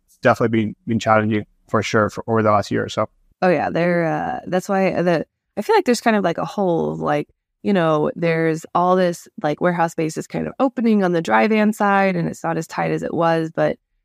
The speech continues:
Speaker 2: cold chain, I feel like you could probably build, like, seven hundred more three hundred square foot,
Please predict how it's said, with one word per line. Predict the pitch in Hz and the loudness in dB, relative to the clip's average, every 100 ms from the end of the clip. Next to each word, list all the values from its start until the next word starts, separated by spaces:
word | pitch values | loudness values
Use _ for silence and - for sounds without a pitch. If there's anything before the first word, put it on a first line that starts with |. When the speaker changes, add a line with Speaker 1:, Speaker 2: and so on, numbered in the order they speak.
| _ | _
Speaker 2:
cold | - 240 | 0 0
chain, | 214 185 | 2 2
I | 175 | 2
feel | 220 208 | 0 0
like | 180 | 0
you | 196 | -2
could | 190 185 | -4 -6
probably | - 175 175 165 | -4 -4 -4 -4
build, | 165 165 160 | -2 0 0
like, | 160 165 | -2 -4
seven | - 175 175 | 0 0 0
hundred | - 185 175 165 | -2 -2 0 -2
more | 165 165 165 | 0 0 0
three | 156 170 | -2 -4
hundred | 170 160 | -4 -6
square | - 165 160 | -6 -6 -6
foot, | 170 160 156 | -4 -2 -4